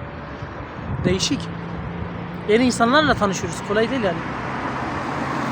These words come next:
Abi biriniz de alın be. Yazıklar olsun. Biriniz de almıyorsunuz ya. Hani ne, Batı'nın insanı mertti, cömertti, kimse yarı yolda bırakmazdı.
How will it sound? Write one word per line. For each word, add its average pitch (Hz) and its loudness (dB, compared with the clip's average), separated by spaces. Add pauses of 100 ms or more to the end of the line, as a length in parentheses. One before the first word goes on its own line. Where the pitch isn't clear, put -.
(100)
Abi 220 6
biriniz 220 6
de 240 10
alın 226 6
be. 180 4 (220)
Yazıklar 202 2
olsun. 196 2 (1400)
Biriniz 240 2
de 233 6
almıyorsunuz 202 2
ya. 175 0 (1700)
Hani 262 8
ne, 247 10 (240)
Batı'nın 247 8
insanı 254 8
mertti, 247 8
cömertti, 240 8
kimse - 10
yarı 240 10
yolda 240 8
bırakmazdı. 226 8